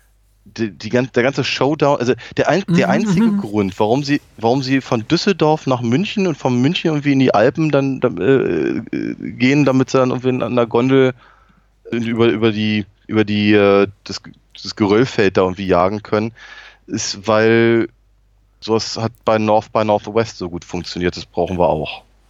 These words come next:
Speaker 1: Oder so.
Speaker 2: Mhm,
Speaker 1: Also ich find's, ich find's,
Speaker 2: ja.
Speaker 1: ich find's halt leider so, ich find's halt so,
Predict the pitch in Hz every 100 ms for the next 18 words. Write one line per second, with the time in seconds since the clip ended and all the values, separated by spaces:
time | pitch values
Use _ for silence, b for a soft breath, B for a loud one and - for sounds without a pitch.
0 | _ _ _ - 85 78 69 67 123 147
1 | 143 143 120 139 156 - - 160 - 127
2 | 143 139 135 127 127 135 123 127 131 117
3 | 139 - 135 127 120 123